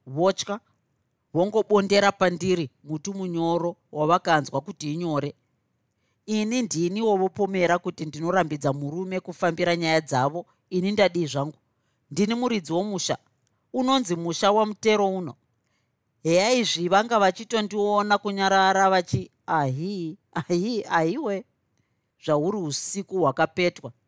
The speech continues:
Doti ukaramba wongomanikidzira kambwanana mukona, kanozodzoka kokupindukira chipembere,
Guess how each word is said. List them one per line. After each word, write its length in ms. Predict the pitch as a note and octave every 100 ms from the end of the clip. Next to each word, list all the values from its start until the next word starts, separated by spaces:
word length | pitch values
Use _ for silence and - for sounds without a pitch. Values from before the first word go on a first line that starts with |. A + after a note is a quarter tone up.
| _ _ _ _ _ _ _ _ _ _ _
Doti 280 | A3 A#3+ -
ukaramba 580 | A3+ - G3 F3+ F3+ F3
wongomanikidzira 960 | F3+ A3 G#3+ F#3 F#3+ F#3 E3+ C3+ D3+ F3
kambwanana 640 | F#3+ D#3+ C3+ D3+ F#3+ F3
mukona, 520 | F3 D#3+ E3+ E3 D#3+ - _ _ _ -
kanozodzoka 640 | A3 A3 F#3 G#3 E3 D#3 D#3+
kokupindukira 960 | G3 F#3+ - A3 G3 G3+ - G3+ F#3+
chipembere, 760 | E3+ F3 - E3 D#3+ D#3 D3+